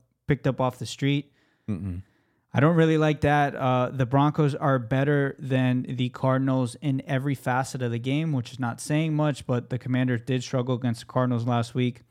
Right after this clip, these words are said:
Speaker 1: Jerry Jeudy's coming back this week. Uh, another game to get Javonte Williams, um, settled in. Uh,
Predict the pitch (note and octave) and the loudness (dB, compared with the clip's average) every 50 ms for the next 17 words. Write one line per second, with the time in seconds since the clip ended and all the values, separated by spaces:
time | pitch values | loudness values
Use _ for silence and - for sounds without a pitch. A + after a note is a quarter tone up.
0 | _ _ _ _ _ _ _ _ _ _ - - C3+ C3+ C#3 C3 A#2 C3 C#3 C3+ | _ _ _ _ _ _ _ _ _ _ -2 0 2 2 2 0 0 -2 -2 0
1 | C#3 B2 - - C#3 C#3 C3+ B2+ C3+ C3 B2+ B2 - C3 A#2+ - - - C3 C3 | -2 -2 -2 -2 0 0 2 2 2 2 2 2 0 -4 -4 -4 -2 0 0 2
2 | B2+ B2+ B2+ - _ _ _ _ _ _ _ _ _ _ _ _ _ _ _ - | 2 0 -2 -8 _ _ _ _ _ _ _ _ _ _ _ _ _ _ _ -6
3 | D3 A#2+ A2+ A#2 B2 C3 C3+ C3+ B2+ A#2+ C3+ C3 C3 B2+ B2+ A#2+ B2+ A#2+ A#2+ B2+ | -2 -2 0 2 2 4 4 2 2 2 2 2 2 2 0 -2 -2 -2 -2 -2
4 | A2+ B2+ B2+ B2 B2 C3 B2 A#2 B2+ B2 B2 B2 B2 B2 B2 B2 A#2+ A#2 A#2 - | 0 0 0 0 2 0 0 2 2 2 4 4 4 4 2 2 0 -2 -4 -8
5 | - _ _ - - C3 A#2+ A#2+ A#2 A2+ A#2 B2 - - - - - - - C#3+ | -14 _ _ -6 -4 -2 0 0 0 0 -2 -4 -6 -10 -12 -10 -8 -2 0 2
6 | C#3 C#3+ C#3 C3+ B2+ C3 C3 C3 C3 C3+ C3 - - _ - _ _ _ _ _ | 2 4 2 2 2 2 4 4 4 2 0 -4 -8 _ -20 _ _ _ _ _
7 | _ _ _ _ _ _ _ _ _ _ _ _ _ _ _ _ _ _ - - | _ _ _ _ _ _ _ _ _ _ _ _ _ _ _ _ _ _ -6 -6
8 | B1+ | -6